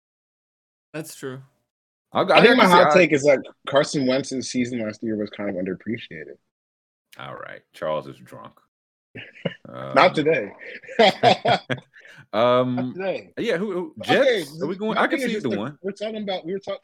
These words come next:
Speaker 3: people talk about Carson Wentz like he put up, like, fucking Peterman numbers. Like, I, I, I don't know. I, but he had some pretty, he had some damn good games last season.
Speaker 2: They
Speaker 3: But
Speaker 2: had
Speaker 3: not
Speaker 2: two
Speaker 3: to say
Speaker 2: chances to make the playoffs.
Speaker 3: Right,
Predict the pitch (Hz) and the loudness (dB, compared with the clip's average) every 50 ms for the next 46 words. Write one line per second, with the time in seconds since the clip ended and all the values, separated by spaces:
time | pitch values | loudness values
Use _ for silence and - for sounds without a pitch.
0 | _ - 156 - 214 208 185 - 196 196 185 180 165 151 _ - 151 156 - - | _ -20 -20 -12 -12 -12 -10 -6 -8 -8 -6 -6 -8 -8 _ -8 -8 -8 -8 -12
1 | 147 139 147 156 156 - - 143 123 120 110 120 123 117 _ - 139 131 - - | -16 -14 -12 -14 -14 -12 -10 -10 -10 -10 _ _ -20 _ _ -6 -6 -6 -6 -6
2 | 127 117 113 _ - 131 120 - 123 113 110 110 107 _ - - - 151 156 139 | -8 -8 -8 _ -10 -10 -10 -12 -14 -18 -18 -18 _ _ -18 -12 -10 -8 -8 -8
3 | 113 92 92 92 90 87 85 82 85 _ _ _ _ _ _ _ _ _ _ _ | -8 -10 -14 -16 -18 -20 -20 -20 -20 _ _ _ _ _ _ _ _ _ _ _
4 | _ _ _ _ - - 156 143 156 160 - 156 175 170 143 _ - 180 220 202 | _ _ _ _ 4 4 6 6 6 2 2 2 0 0 0 _ -2 -2 -2 0
5 | 160 123 107 - _ _ - 143 170 165 - 147 165 151 190 262 359 370 - - | -2 -4 -6 -8 _ _ -2 -2 -2 -2 -2 -8 -8 -8 -8 -8 -8 -8 -8 -10
6 | 202 170 - 185 175 165 143 127 - 143 185 349 - - 175 143 143 135 127 113 | -10 -6 -4 -4 -4 -4 -4 -8 -12 -12 -10 -8 -8 -6 -4 -4 -2 -4 -4 -6
7 | 120 117 95 107 107 107 98 95 95 90 90 - - - 82 78 76 78 _ _ | -8 -8 -8 -8 -10 -10 -10 -10 -10 -10 -10 -10 -12 -14 -14 -20 _ _ _ _
8 | _ _ - 95 101 101 104 104 98 - - 214 104 120 123 127 - 170 135 135 | _ _ -4 0 2 4 4 4 4 4 4 4 4 2 0 -4 0 2 2 2
9 | 143 139 131 - 139 135 131 127 131 127 135 139 135 135 - 131 - 151 143 143 | 2 0 -2 -2 -4 -4 -2 -2 -2 0 0 0 -2 -6 -16 -12 -6 -2 0 2
10 | 139 127 113 110 104 101 95 - - - - 285 269 - | 4 4 4 4 2 0 -2 -6 -14 -4 0 0 0 0